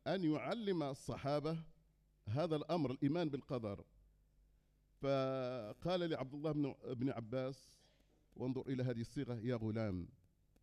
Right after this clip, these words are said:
إني أعلمك كلمات، احفظ الله يحفظك، احفظ الله تجده تجاهك، إذا سألت فاسأل الله، وإذا استعنت فاستعن بالله، واعلم أن الأمة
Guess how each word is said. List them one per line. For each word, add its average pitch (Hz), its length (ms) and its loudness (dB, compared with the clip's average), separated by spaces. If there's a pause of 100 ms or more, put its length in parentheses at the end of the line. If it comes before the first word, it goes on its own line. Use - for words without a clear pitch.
(920)
إني 185 280 2
أعلمك 127 420 -4
كلمات، 107 640 -6 (280)
احفظ 117 260 -10
الله 104 260 -10
يحفظك، 98 360 -14 (540)
احفظ 123 240 -16
الله 110 540 -8 (280)
تجده 113 340 -6
تجاهك، 110 600 -4 (460)
إذا 110 160 -2
سألت 123 340 -6
فاسأل 113 320 -6
الله، 107 380 -4
وإذا 101 260 -8
استعنت 107 460 -6
فاستعن 110 500 -6
بالله، 107 400 -6 (320)
واعلم 120 360 -2
أن 135 180 0
الأمة 120 800 -2